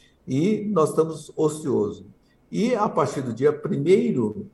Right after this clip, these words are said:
é, de janeiro, tem uma política de importação, de poder importar biodiesel. Quer dizer, vai diminuir mais ainda espaço, tudo bem que vai ter a, a competitividade, o setor não é contra isso.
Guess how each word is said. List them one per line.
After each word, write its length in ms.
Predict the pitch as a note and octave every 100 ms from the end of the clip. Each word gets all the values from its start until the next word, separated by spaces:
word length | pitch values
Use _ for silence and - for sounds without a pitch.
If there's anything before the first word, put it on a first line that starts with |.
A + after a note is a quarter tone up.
| _
é, 440 | - A#2+ A#2+ A#2 A#2
de 160 | G#2+
janeiro, 440 | A#2 C#3 C3+ D3 D#3
tem 140 | -
uma 100 | F#3+
política 420 | - D#3+ B2 -
de 180 | C#3+ D3
importação, 960 | F3 F3+ - E3 C3+ D3+ B2 - C#3 C#3+
de 100 | C#3
poder 320 | D3 A#2+ B2
importar 680 | B2+ C3+ G#2+ B2 B2 A2+ G#2
biodiesel. 640 | A#2+ A2+ G2+ G2+ G2 - - _ - _ -
Quer 60 | G#2+
dizer, 260 | G2+ F#2+ - -
vai 120 | G#2+
diminuir 460 | A#2 B2+ B2+ C3
mais 340 | A2+ C3+ E3+ C3+
ainda 180 | C3 A#2+
espaço, 800 | A#2 - A2+ C3+ C#3+ - C#3+ G#2+ -
tudo 180 | - C3+
bem 160 | A2+ A#2+
que 80 | A#2
vai 80 |
ter 160 | A2+ A#2
a, 80 | A#2+ A2 - A#2+ A2
a 20 | A2+
competitividade, 920 | - A#2 B2 - G#2 - G#2+ A2+ C3+
o 20 |
setor 400 | - A2 - B2
não 140 | C3 C#3
é 80 |
contra 560 | A#2+ - A#2 A2 G#2+ F#2
isso. 280 | F2 -